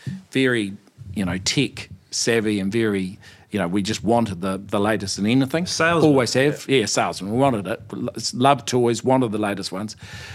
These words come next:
Speaker 1: But I made a habit of actually leaving the phone in the car and then spending the time with the family so you were engaged.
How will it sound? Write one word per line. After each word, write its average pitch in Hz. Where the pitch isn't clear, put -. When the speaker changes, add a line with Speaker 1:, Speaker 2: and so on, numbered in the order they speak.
Speaker 1:
But 120
I 120
made 131
a 113
habit 117
of 110
actually 110
leaving 113
the 104
phone 107
in 104
the 101
car 104
and 107
then 107
spending 120
the 104
time 107
with 95
the -
family 98
so 101
you 95
were 107
engaged. 107